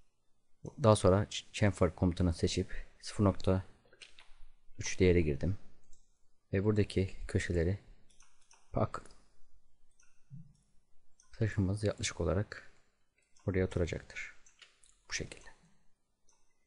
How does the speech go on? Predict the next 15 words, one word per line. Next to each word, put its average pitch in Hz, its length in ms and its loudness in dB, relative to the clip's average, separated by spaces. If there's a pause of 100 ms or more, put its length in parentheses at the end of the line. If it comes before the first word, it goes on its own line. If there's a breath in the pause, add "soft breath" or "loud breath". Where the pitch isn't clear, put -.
(1040)
Bir 107 120 4
de 101 80 6
taşımızı 101 440 4
tutması - 380 -2
için 87 140 -2
tabii 90 240 0
ki - 120 -8
tırnaklara 92 400 4
ihtiyacımız 76 500 0
var. - 200 -2
Kırmızı 98 360 2
layer 95 180 6
aktif - 280 -6
hale 92 160 6
getirdim. 90 420 2